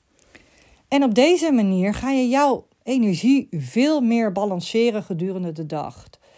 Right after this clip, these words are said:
Ik denk ook echt dat dit mijn kracht was. Ik had heel helder voor mezelf waar ik mijn energie wel en niet vandaan haalde. Waar bij mij een heel klein beetje het probleem zat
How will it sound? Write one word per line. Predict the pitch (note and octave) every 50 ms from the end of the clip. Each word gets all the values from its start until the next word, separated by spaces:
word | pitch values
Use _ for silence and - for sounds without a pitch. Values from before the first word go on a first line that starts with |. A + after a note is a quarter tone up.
| - - - - - - _
Ik | - A#3+ G3 F#3+
denk | C4 D#4 F4 E4+ D4+
ook | A#3 - - -
echt | _ - D#4 D4 - -
dat | A#3+ A3+
dit | - C#4+ C#4 -
mijn | A3+ A3+ A3+ A3 G#3+ F3+ - _ _ _
kracht | - - A3+ A#3 A3 - - -
was. | - D3+ D3+ D#3+ D3+ - -
Ik | - A#3+ -
had | A#3+ A#3 - -
heel | - - C3+ E3 G#3 C4+ E4+ F#4 E4+ A#3+ F3
helder | E3+ G#3 B3 C4+ A3+ A#3+ A3
voor | - G#3 F#3+
mezelf | F#3 E3+ - F#3+ G#3 A#3+ D4 D#4+ D4+ - - - - - - - - _
waar | G3 A3+ A#3
ik | A#3+ G#3
mijn | G#3 G#3 G#3
energie | F#3 G#3 G3+ F#3+ F3+ F3 D3+ C3+ F3+ A#3 C#4 C#4+ - - D#3 C#3 D3
wel | F#3+ A3+ C4 C4+ - -
en | G3+ G3+
niet | G#3 A3+ A#3 G#3+ -
vandaan | - F#3 F3 D#3+ F#3 F#3 F3+ E3+ E3+ E3
haalde. | B2+ E3 D#3+ D#3 D#3 D#3+ D#3+ D3+ D3 C3+ - - - - - - _
Waar | - G3
bij | G3+ G#3+
mij | G3+ G#3 A3 C4 D4+ D#4+
een | D4+ A#3
heel | G3+ G3 A#3+ D#4+ E4+
klein | - C#4+ C4
beetje | A#3 A#3 A#3+ A#3 - A3
het | G#3 F3+ - _
probleem | - E3+ E3+ D3+ D3+ F3+ G3+ B3 C#4+ D4 B3+
zat | - B3 A#3+ A#3+ B3 A#3+